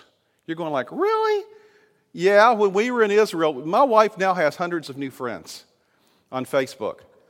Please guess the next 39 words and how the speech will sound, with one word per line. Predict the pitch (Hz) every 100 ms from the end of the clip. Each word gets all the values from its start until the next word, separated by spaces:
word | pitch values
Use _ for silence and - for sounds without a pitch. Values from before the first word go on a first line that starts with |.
| _ _ _ -
Everybody | 156 202 190 180
wants | 175 -
to |
be | 151
her | 156 151
friend | 160 147
because | 139 147 131
when | 165 175
we | 254
were | 220
in | 151 -
Israel, | 165 170 143 131 127 - -
she | - - 226 226
posted | - 220 226 - 131 120 135 - _ _
every | 143 175 185 214
day, | 180 165 151 131 135 147 147
um, | 131 131 123 120 120 127 _ _
at | 127 -
least | 185 - - - - _
co-, | - 190 -
two | 208
times | - 170 165 147
a |
day, | 139 127 123 - - _
pictures | 220 226 220 208 180
and | - 147 135
commentary | - 185 185 170 151 127 123
of | - 120 113
the | 120
trip | - 156 151
and | 117
scriptures | - - 160 - 151 143
and | 131
stuff | - 135
that | 131
goes | 135 143
along | 131 127
with | 139 143
it. | 123